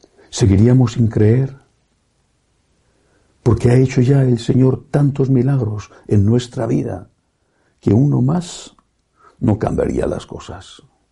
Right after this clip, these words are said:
¿No es el milagro el que provoca la fe? Es la fe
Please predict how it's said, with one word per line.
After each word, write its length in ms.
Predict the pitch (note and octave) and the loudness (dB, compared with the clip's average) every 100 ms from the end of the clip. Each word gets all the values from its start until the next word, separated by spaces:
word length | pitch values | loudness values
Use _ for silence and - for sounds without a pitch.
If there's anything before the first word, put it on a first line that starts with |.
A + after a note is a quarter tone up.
| _ _ _ _ _ _ _ _ _ _ _ _ _ _ _ - - - - | _ _ _ _ _ _ _ _ _ _ _ _ _ _ _ -20 -20 -20 -4
¿No 140 | G2+ | 0
es 100 | F2+ | 2
el 120 | F#2 F2 | 2 4
milagro 640 | E2+ E2 B2 A2 D#2+ E2+ _ _ _ _ _ _ _ _ - | 4 4 2 2 0 -4 _ _ _ _ _ _ _ _ -4
el 200 | F2+ D#2+ | -4 -2
que 420 | - E2 E2 D#2 - _ - | -2 -2 -2 -6 -12 _ -4
provoca 520 | G2 E2 E2+ - G2 | 0 0 0 -2 -4
la 160 | F2 D2+ | -4 -4
fe? 340 | - C3 D#3 - _ _ _ _ _ _ _ _ _ _ _ _ _ _ _ _ _ - | -6 -8 -8 -10 _ _ _ _ _ _ _ _ _ _ _ _ _ _ _ _ _ -8
Es 180 | F#2+ F2 | -6 -4
la 120 | - | -4
fe 440 | - C#3+ D3+ - | -2 -2 -2 -6